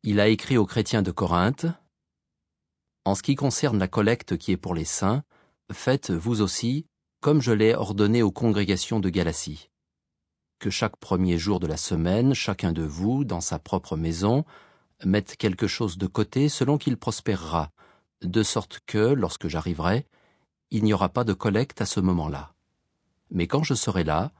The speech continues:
les hommes que vous approuverez par des lettres, quels qu'ils soient, ceux-là, je les enverrai porter à Jérusalem votre don fait de bon cœur. »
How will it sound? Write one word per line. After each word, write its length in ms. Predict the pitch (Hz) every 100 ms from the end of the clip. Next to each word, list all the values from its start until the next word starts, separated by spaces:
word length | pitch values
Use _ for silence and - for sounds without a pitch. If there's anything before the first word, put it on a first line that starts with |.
| _ _ _ _ _ _
les 260 | 92 98 98
hommes 180 | 131 131
que 100 | 110
vous 220 | 98 95
approuverez 480 | 92 - 90 107 107
par 160 | 80
des 120 | 78 78
lettres, 460 | 87 143 - - _ _ _
quels 180 | 92 87
qu'ils 180 | 87 -
soient, 380 | - 90 143 - _ _ _ _ _ -
ceux-là, 680 | 107 - 139 120 135 180 - -
je 160 | 107
les 220 | 113 104 123
enverrai 340 | 117 104 87
porter 380 | - - - 95
à 60 |
Jérusalem 640 | 85 101 107 95 82 107 117
votre 340 | 95 92 -
don 260 | 78 95 117
fait 200 | - 113
de 80 | 82
bon 240 | 76 95
cœur. » 520 | 92 92 78 69 -